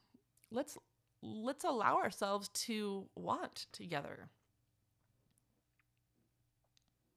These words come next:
I'm sharing this today um,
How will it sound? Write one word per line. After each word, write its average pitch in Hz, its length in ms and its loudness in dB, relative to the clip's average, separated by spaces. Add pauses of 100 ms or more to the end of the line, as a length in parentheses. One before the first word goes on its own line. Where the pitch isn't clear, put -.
(1120)
I'm 226 120 -2
sharing 311 340 -4
this 196 320 -6 (1300)
today 175 720 -6 (840)
um, 190 560 -8